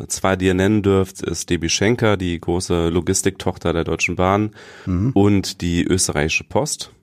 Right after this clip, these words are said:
Speaker 1: Ähm, erzähl doch mal kurz, wie ist es dazu gekommen und was habt ihr da gebaut?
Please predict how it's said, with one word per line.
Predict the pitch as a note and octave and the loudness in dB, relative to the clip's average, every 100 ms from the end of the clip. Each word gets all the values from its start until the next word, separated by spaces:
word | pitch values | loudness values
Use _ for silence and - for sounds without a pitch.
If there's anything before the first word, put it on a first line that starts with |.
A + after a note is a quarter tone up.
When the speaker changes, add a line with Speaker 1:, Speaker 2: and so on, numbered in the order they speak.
| _ - - - - _ | _ -20 -20 -20 -20 _
Speaker 1:
Ähm, | E2+ F#2 F#2+ F#2 F#2+ F#2+ F#2 F#2 F2+ - - | 0 2 4 4 4 4 4 2 0 -4 -8
erzähl | F#2 - B2+ | -4 2 2
doch | A#2+ | 4
mal | A2+ G#2 | 2 2
kurz, | - A2 G#2+ - F#2+ | 2 0 0 -2 -8
wie | F#2 G2+ G#2+ | -4 0 0
ist | - F#2+ | 0 -2
es | - | -2
dazu | F#2 - F2+ | -2 -2 -6
gekommen | - - G#2 A2+ - | -4 0 0 0 0
und | - F#2 | -2 -2
was | F2+ - | -2 -4
habt | - | -6
ihr | |
da | E2 D#2 | -6 -4
gebaut? | D#2 D2+ D2 C#2+ - | -4 -4 -4 -4 -8